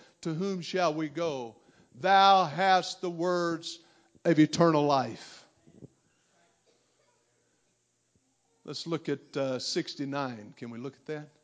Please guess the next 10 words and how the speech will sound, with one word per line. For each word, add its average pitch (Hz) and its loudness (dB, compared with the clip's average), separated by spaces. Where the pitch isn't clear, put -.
Or - -20
did 123 -12
I 123 -10
have 131 -8
sixty-nine 104 -16
down? 98 -18
I 131 -12
must 127 -8
have 120 -8
not 127 -6